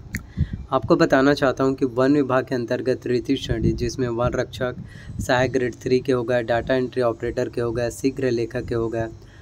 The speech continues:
वाहन चालक के रिक्त पदों पर जो है सीधी भर्ती की अनुमति बाबत, और एक काफ़ी महत्वपूर्ण जो है आप सभी स्टूडेंट के लिए है। देखिए, जितने भी गवर्नमेंट जॉब्स भर्तियाँ आती हैं, जितने भी requirements आते हैं, आपको उन सभी भर्ती परीक्षा की तैयारी करना चाहिए।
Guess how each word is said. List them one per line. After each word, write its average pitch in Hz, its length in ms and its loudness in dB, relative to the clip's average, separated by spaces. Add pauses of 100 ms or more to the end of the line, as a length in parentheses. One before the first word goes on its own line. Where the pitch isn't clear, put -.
(200)
वाहन 123 340 4
चालक 123 360 4
के 131 120 2
रिक्त 127 300 4
पदों 127 300 2
पर 120 180 2
जो 117 140 0
है 123 100 0
सीधी 127 340 0
भर्ती 113 320 -2
की 123 120 2
अनुमति 113 420 2
बाबत, 110 440 -2 (880)
और 127 120 2
एक 127 140 4
काफ़ी 127 420 2 (100)
महत्वपूर्ण 127 720 -2
जो 120 140 0
है 127 100 0 (300)
आप 117 140 4
सभी 120 300 2
स्टूडेंट - 520 2
के 131 60 2
लिए 123 120 4
है। 127 140 0
देखिए, 117 320 0 (480)
जितने 135 340 4
भी 165 160 8
गवर्नमेंट 131 460 6
जॉब्स 120 340 4
भर्तियाँ 120 460 2
आती 123 180 4
हैं, 127 120 6
जितने 127 300 0
भी 143 120 6
requirements 123 580 4
आते 120 220 2
हैं, 123 80 4
आपको 123 400 2
उन 156 260 2
सभी 139 260 4
भर्ती 120 340 2
परीक्षा 127 380 2
की 131 140 4
तैयारी 120 320 4
करना 113 340 2
चाहिए। - 580 2